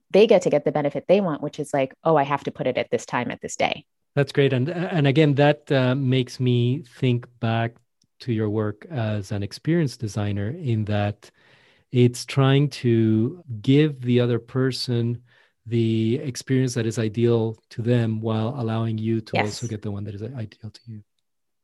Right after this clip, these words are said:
Speaker 1: Yes.
Speaker 2: So that's great, Kat. And that strikes me as a good place for us to wrap up the conversation. Where can folks follow up with you? Because I feel like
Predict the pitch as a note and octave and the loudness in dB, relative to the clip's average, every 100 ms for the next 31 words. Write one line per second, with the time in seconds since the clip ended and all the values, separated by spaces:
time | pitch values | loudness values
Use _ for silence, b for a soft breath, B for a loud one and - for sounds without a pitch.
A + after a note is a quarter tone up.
0 | _ _ _ _ _ - D#3+ - - _ | _ _ _ _ _ -14 -14 -14 -20 _
1 | _ _ _ _ _ _ _ _ _ _ | _ _ _ _ _ _ _ _ _ _
2 | _ C3 C3 D#3+ C#3+ F3 - - C#3 C3 | _ -4 -4 -4 -4 -4 -6 -4 0 0
3 | C3 _ _ - A#2+ A2+ - - B2 B2 | -2 _ _ -10 -6 -6 -10 -6 -2 -2
4 | C#3 - F3 D#3+ F3+ E3 E3+ C#3+ B2+ A#2+ | -2 -6 -10 -10 -6 -6 -6 -6 -4 -4
5 | A2+ - - B2+ A#2+ A2+ A2 G#2+ G#2 G#2 | -6 -10 -10 -6 -6 -4 -6 -6 -6 -6
6 | A#2 F#3+ _ - A#2+ B2+ A#2+ B2+ B2 - | -8 -12 _ -6 2 2 2 2 2 0
7 | A#2+ A2 - - A#2 A#2 D#3+ A2+ A2+ A#2+ | -8 -8 -8 -4 -2 -2 -4 -4 -4 -6
8 | A#2 _ A#2 G#2+ G#2+ - - A2+ G#2+ G#2 | -8 _ -6 -6 -6 -8 0 0 2 -2
9 | - A2+ A2 - G#2 G2+ b b b b | 0 2 2 0 -2 -4 b b b b
10 | b b b _ _ - B2+ D#3+ G3+ A3 | b b b _ _ -8 2 6 8 6
11 | A3 F#3 E3+ D3+ - D3 C3+ - - C3+ | 6 4 6 2 4 4 4 -2 -2 2
12 | B2 A2 A2 A2+ A#2 A#2+ A2+ B2 C#3+ C3+ | 4 4 2 0 -2 0 0 2 2 4
13 | G3 F#3+ | 6 4